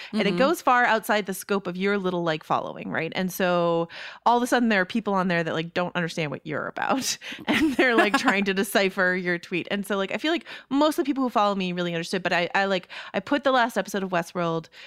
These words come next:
Speaker 1: and compared it to three episodes of television that I find, like, tremendously affecting. And
Speaker 2: Mm-hmm.
Speaker 1: one's The Door, a Game of Thrones, uh, episode.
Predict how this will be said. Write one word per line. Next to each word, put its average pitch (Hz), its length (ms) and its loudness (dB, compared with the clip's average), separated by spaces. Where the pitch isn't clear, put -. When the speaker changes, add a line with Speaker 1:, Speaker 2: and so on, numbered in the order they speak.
Speaker 1:
and 190 160 -4
compared 190 400 -2
it 175 160 -4
to 170 400 -2
three 208 640 -2
episodes 190 340 -2
of 170 40 -6
television 175 380 -4
that 165 100 -4
I 156 120 0
find, 160 360 -6
like, 160 200 -6
tremendously 156 600 -4
affecting. - 380 -8
And 165 140 -2
Speaker 2:
Mm-hmm. 156 80 0
Speaker 1:
one's 156 340 -2
The 190 120 0
Door, 160 680 0
a - 60 -6
Game 165 160 -4
of 156 80 -8
Thrones, 156 560 -6
uh, 151 260 -2
episode. 160 480 -4